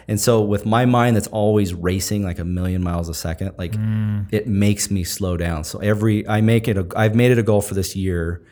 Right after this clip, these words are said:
Speaker 1: and I do pretty well for the most part,
Speaker 2: Mm-hmm.
Speaker 1: to shoot my bow every single night.
Speaker 2: Mm-hmm.
Speaker 1: And whether it's five minutes or, or thirty minutes, I,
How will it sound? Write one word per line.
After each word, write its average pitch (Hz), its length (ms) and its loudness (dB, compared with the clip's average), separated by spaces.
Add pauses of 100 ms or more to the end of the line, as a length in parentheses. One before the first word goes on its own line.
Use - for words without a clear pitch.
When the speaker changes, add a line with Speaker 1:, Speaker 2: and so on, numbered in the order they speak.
(120)
Speaker 1:
and 104 80 -2
I 90 60 0
do 101 240 0
pretty 110 320 2
well 87 220 0
for 92 120 -8
the 87 80 -2
most 82 220 -4
part, 87 300 -6 (100)
Speaker 2:
Mm-hmm. 107 300 -2
Speaker 1:
to 107 160 0
shoot - 640 -2 (240)
my 92 340 -2
bow 82 520 -2 (540)
every 82 240 -4
single 80 260 -6
night. - 380 -12 (140)
Speaker 2:
Mm-hmm. 104 340 -2 (220)
Speaker 1:
And 87 380 -2
whether 90 200 -2
it's 85 120 -6
five 95 220 2
minutes 92 280 0
or, 80 160 -6 (140)
or 85 100 -6
thirty 90 280 -2
minutes, 80 360 -6
I, 90 140 -6